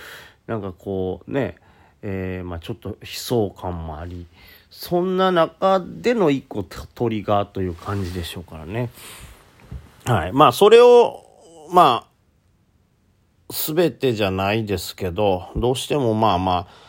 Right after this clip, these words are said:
トリガーになってるから、しかもこの下げってことは逆にみんながめっちゃ心配してんのかなと思う。逆にその日経が下げたことによりニュースへの信憑性が上がったりしてる状態なんで、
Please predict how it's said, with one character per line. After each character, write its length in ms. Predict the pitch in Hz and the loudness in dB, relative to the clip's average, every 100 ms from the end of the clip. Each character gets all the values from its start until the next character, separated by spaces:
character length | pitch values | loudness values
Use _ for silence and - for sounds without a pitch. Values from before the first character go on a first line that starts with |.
| _ - | _ -8
ト 140 | 110 | -4
リ 180 | 113 107 | -4 -2
ガ 160 | 107 110 | 0 0
ー 20 | |
に 160 | 110 | 0
な 120 | 98 85 | -2 -4
っ 40 | |
て 240 | - - | -6 -4
る 140 | 107 98 | -4 -4
か 160 | - | -4
ら、 280 | 90 95 92 - - - _ _ _ _ _ _ | 0 0 0 -6 -20 -20 _ _ _ _ _ _
し 120 | - - | -16 -8
か 120 | 110 | -6
も 100 | 92 | -4
こ 120 | 113 | -2
の 100 | 117 | -2
下 180 | - 104 | -2 -2
げ 120 | 117 | -2
っ 40 | |
て 180 | 117 101 | -4 -6
こ 120 | 98 | -6
と 160 | 90 95 | -4 -4
は 60 | 90 | -2
逆 200 | 92 101 | -4 -4
に 120 | 95 | -4
み 140 | 104 | -2
ん 60 | 113 | -2
な 120 | 104 | -2
が 100 | 87 | -2
め 80 | 90 | -4
っ 40 | 87 | -6
ち 80 | |
ゃ 20 | - | -8
心 240 | 120 110 | -6 -2
配 160 | 113 104 | -2 -2
し 80 | - | -2
て 100 | 117 | -2
ん 40 | |
の 80 | 92 | -2
か 140 | - | 0
な 180 | 143 131 | 2 2
と 100 | - | 0
思 120 | 95 | -2
う。 20 | |
逆 300 | 101 170 214 | 2 2 2
に 160 | 214 220 | 2 4
そ 120 | 208 | 4
の 80 | 185 | 6
日 200 | 175 185 | 2 4
経 160 | 202 196 | 6 6
が 100 | 208 | 6
下 160 | 165 | 4
げ 140 | 165 170 | 2 4
た 140 | 143 | 2
こ 100 | 120 | 2
と 100 | 113 | 0
に 120 | 113 | 2
よ 60 | 113 | 2
り 120 | 110 | 2
ニ 120 | 127 | 4
ュ 80 | 143 | 4
ー 40 | |
ス 180 | 117 117 | 2 0
へ 80 | 104 | 0
の 80 | 92 | -2
信 280 | - 113 104 | -2 -2 0
憑 180 | 110 | 0
性 200 | 95 104 | 0 0
が 160 | 95 101 | 2 2
上 60 | 110 | 2
が 80 | |
っ 100 | 95 | -2
た 120 | - 90 | -4 -6
り 80 | |
し 80 | 82 | -6
て 80 | 98 | -6
る 100 | 98 | -4
状 180 | 95 92 | -4 -6
態 220 | 95 98 | -4 -4
な 120 | 87 | -4
ん 120 | 90 | -6
で、 220 | 92 98 | -4 -4